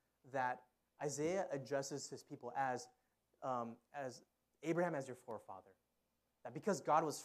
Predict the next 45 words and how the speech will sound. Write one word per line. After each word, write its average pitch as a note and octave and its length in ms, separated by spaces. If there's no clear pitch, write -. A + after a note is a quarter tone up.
friends, F3 480
that C3+ 140
Abraham E3+ 280
was C#3+ 100
a C3 60
friend D#3+ 300
of D#3 140
God, C3 360
God C#3 160
will C3 100
not C#3+ 220
break C#3 360
his C3 140
covenant B2 520
with G#2 120
you. G2+ 160
You E3+ 100
might G#3 80
be G3+ 80
sitting F#3+ 240
here F3+ 120
and D#3+ 100
thinking, E3+ 280
"Well, F#3 400
how G#3+ 120
does B3 100
that B3 100
apply A3+ 280
to A3+ 120
me? A#2 200
They D#3+ 120
were G#3 140
Jewish. F3 420
Um, C#3 420
I'm F3+ 140
not. A#3+ 320
How - 220
does A#3 160
that A#3 200
apply A3 340
to G#3 60
me? - 80
Plus, D4 140
that C#4+ 100
was G#3+ 200